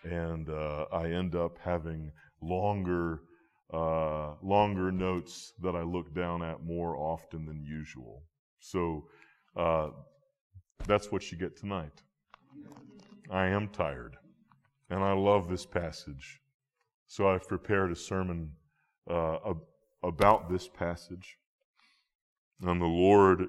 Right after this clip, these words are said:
who is, uh, portrayed for us here, uh, and I've written extensive notes so that I don't get lost.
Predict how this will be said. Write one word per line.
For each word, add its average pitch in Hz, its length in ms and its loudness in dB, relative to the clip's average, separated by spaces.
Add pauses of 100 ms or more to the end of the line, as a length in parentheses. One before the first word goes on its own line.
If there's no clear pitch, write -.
who 87 280 2
is, 78 280 -6 (160)
uh, 78 180 -2
portrayed 101 720 2
for 87 300 -2
us - 160 -10
here, 71 380 -6 (760)
uh, 78 360 -2 (100)
and 90 160 0
I've 82 240 -2
written 87 240 -4
extensive 95 640 -6
notes 82 560 -8
so 90 260 -4
that 76 160 -6
I 73 140 -8
don't 73 420 -10
get 73 220 -12 (340)
lost. - 560 -14